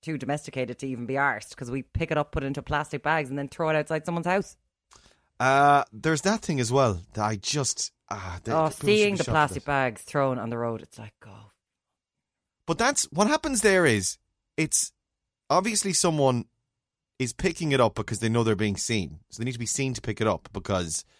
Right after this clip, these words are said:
Speaker 2: they're in a public place.
Speaker 1: Yeah.
Speaker 2: And then they
Speaker 1: And they're
Speaker 2: dump
Speaker 1: just
Speaker 2: it
Speaker 1: dumping it.
Speaker 2: instead of just <laughs> finding a bin
Speaker 1: Like,
Speaker 2: or taking it
Speaker 1: just
Speaker 2: home to their own bin.
Speaker 1: You've, you've carried it for as far as you've carried it.
Speaker 2: I
Speaker 1: There's a
Speaker 2: don't,
Speaker 1: bin down the road.
Speaker 2: I don't want to carry this anymore,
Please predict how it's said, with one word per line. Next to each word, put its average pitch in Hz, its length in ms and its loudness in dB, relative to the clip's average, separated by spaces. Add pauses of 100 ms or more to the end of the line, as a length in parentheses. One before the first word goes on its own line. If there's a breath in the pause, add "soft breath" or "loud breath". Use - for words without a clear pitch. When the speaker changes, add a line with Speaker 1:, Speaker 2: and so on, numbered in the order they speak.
(160)
Speaker 2:
they're 113 140 0
in 113 60 0
a 110 40 -2
public 107 420 -2
place. 90 480 -4 (200)
Speaker 1:
Yeah. 339 240 -8 (360)
Speaker 2:
And 123 160 2
then 156 120 0
they 147 100 2
Speaker 1:
And 117 80 -4
they're - 80 -8
Speaker 2:
dump 170 280 2
Speaker 1:
just 95 140 0
Speaker 2:
it 320 200 -2
Speaker 1:
dumping 180 180 0
it. - 140 -10
Speaker 2:
instead 160 280 -2
of 156 60 -6
just 151 140 -8
<laughs> - 20 -12
finding 151 320 0
a 143 40 -2
bin 127 380 -4 (420 soft breath)
Speaker 1:
Like, 349 100 -2
Speaker 2:
or 127 80 2
taking 156 260 -2
it - 20 -4
Speaker 1:
just 151 80 -2
Speaker 2:
home 151 100 -2
to 127 80 -14
their 151 140 2
own 170 200 2
bin. 92 300 -6 (160)
Speaker 1:
You've, - 280 -10
you've 359 220 -10
carried 370 440 -2
it 233 120 2
for 262 220 -4
as 240 160 -2
far 277 240 2
as 208 140 0
you've 208 140 -6
carried 262 400 0
it. 185 320 -2 (580)
Speaker 2:
I 104 80 -8
Speaker 1:
There's 101 140 -2
a - 60 -4
Speaker 2:
don't, - 60 -10
Speaker 1:
bin 415 200 2
down 277 200 2
the 202 100 0
road. 285 360 4 (160)
Speaker 2:
I 110 80 -2
don't 123 100 -2
want 117 120 -2
to 101 60 -10
carry 101 280 2
this 95 180 -2
anymore, 87 460 -4